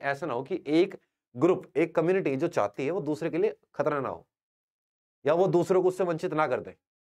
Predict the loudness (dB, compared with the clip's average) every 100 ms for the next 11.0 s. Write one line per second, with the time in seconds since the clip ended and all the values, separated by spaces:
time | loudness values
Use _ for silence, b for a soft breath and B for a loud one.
0 | _ _ _ -2 0 2 2 2 2 -2
1 | -2 -6 -12 -16 _ _ _ _ _ _
2 | _ -2 0 0 -4 _ _ _ _ _
3 | _ _ 0 4 4 2 0 -2 0 0
4 | 0 0 -2 0 0 0 -2 -4 _ _
5 | _ -4 -4 0 0 0 0 -2 -2 -6
6 | -2 0 2 0 -2 -12 _ _ _ _
7 | -4 -2 0 0 0 0 -2 -2 -4 -4
8 | -8 -10 -12 _ _ _ _ -10 -8 -6
9 | -4 -4 -2 -2 -2 -4 -4 -4 -8 _
10 | _ _ -2 -2 0 0 2 2 2 2